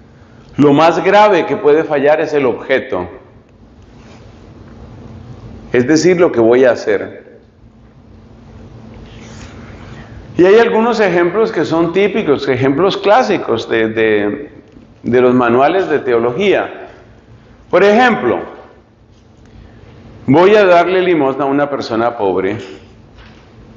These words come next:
pero me interesa mucho que se sepa, entonces me tomo una foto, momento en el que le estoy dando el billete, me tomo la foto.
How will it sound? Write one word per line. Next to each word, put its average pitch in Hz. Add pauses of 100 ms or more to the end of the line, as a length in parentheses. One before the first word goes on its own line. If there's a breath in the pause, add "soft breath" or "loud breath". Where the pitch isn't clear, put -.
(1800)
pero 156
me 165
interesa 160
mucho 185
que 156
se 117
sepa, 135
entonces 131 (360 loud breath)
me 127
tomo 143
una 143
foto, 117
momento 120
en 139
el 123
que 113
le 101
estoy 110
dando 113
el 113
billete, 98
me 104
tomo 104
la 104
foto. -